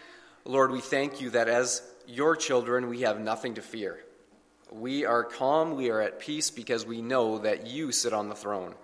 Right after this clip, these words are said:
We don't need to look to an earthly leader to solve our problems. We look to you. And we thank you that you are in control. And so, Lord, we pray that you, the sovereign King, would be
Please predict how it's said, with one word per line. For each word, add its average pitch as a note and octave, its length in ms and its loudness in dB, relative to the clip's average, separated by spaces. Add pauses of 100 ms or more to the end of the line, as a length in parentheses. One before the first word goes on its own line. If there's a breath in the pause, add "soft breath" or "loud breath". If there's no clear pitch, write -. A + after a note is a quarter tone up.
(560 loud breath)
We C3 160 -4
don't D3+ 220 4
need D3+ 180 0
to D3 100 0
look C3+ 240 2
to C3+ 120 -4
an B2+ 60 -2
earthly B2+ 420 -2
leader A#2 320 -2
to A2 80 -8
solve A2 320 2
our A2+ 120 2
problems. G2+ 560 -2
We A#2 200 -6
look G#2+ 340 -2
to - 120 -8
you. F#2 360 -8 (680 loud breath)
And G2+ 80 -10
we G2+ 80 -8
thank B2 360 0
you A2+ 80 -6
that G2 140 0
you A#2+ 180 0
are A#2+ 120 4
in A#2 80 -2
control. G2+ 520 -6 (280)
And A2 80 -10
so, C3+ 160 0
Lord, C3+ 300 4
we C#3 120 -6
pray B2 360 2
that G#2+ 200 -2
you, C3 180 -4
the A#2+ 100 -2
sovereign A2+ 500 4
King, A#2+ 300 -6
would A2 140 -6
be A2+ 280 -10